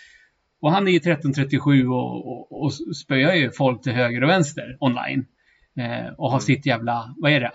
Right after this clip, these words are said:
Speaker 1: Ultimate Team eller vad det heter, och packar, eh, kort till höger och vänster och bara, "Wow." Eh, ja, men, men det är ett dåligt spel, alltså.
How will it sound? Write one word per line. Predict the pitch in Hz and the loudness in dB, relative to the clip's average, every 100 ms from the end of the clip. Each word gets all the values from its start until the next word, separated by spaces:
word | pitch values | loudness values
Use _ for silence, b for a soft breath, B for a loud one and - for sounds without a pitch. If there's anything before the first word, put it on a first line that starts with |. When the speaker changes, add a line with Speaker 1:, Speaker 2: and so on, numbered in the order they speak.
| 127 | -2
Speaker 1:
Ultimate | 120 123 123 | -2 -4 -4
Team | - 131 117 117 | -2 -4 -4 -6
eller | 120 | -8
vad | 117 | -8
det | 110 | -6
heter, | 120 - 127 123 | -8 -8 -8 -8
och | |
packar, | - 120 - 131 120 | -6 -8 -4 -2 -2
eh, | 127 127 165 247 185 | -2 -6 -10 -14 -4
kort | 139 139 - - | -2 -2 -8 0
till | 151 117 | 0 4
höger | 127 123 123 | 2 0 -4
och | 120 | -4
vänster | 123 123 - 131 | -2 -4 -4 -6
och | 120 | -4
bara, | 120 120 | -6 -4
"Wow." | 156 175 175 165 156 143 120 104 _ _ _ _ _ _ _ - | -2 0 0 -2 -6 -6 -8 -12 _ _ _ _ _ _ _ -8
Eh, | 123 123 120 | -6 -6 -8
ja, | 127 139 180 170 147 - | -4 -2 -2 -4 -10 -12
men, | 170 156 151 143 - _ _ _ _ | -6 -4 -6 -8 -16 _ _ _ _
men | 160 175 | 0 2
det | 180 | 2
är | |
ett | 226 - | 0 -6
dåligt | 220 180 | -4 -4
spel, | - 135 135 | -2 -6 -4
alltså. | 131 - - | -12 -14 -16